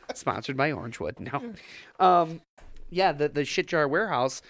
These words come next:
Everybody gets a jar, and then you fuck with me, more shit gets put in your jar. And then once the jar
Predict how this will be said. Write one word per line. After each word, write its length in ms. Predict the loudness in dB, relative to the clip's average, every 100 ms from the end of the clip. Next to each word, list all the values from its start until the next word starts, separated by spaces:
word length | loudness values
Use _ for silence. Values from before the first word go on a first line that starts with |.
| -20 -20 -20 -20 -10 -4
Everybody 320 | 0 2 2
gets 160 | 2
a 40 | 0
jar, 440 | 4 4 4 0 -6 -6
and 160 | -2 2
then 240 | 2 2 -2 -6
you 160 | -8 4
fuck 260 | 6 6
with 180 | 4 0
me, 320 | -2 -2 -6 -12 -14 -14 -14 _ 0
more 240 | 6 6
shit 280 | 6 2 2
gets 160 | 0 -2
put 160 | -2 0
in 60 |
your 100 | 0
jar. 360 | 2 0 -2 -8 _ _
And 180 | -2 0
then 240 | 0 0
once 340 | 0 0 0 -6
the 80 | 0
jar 400 | 4 4 4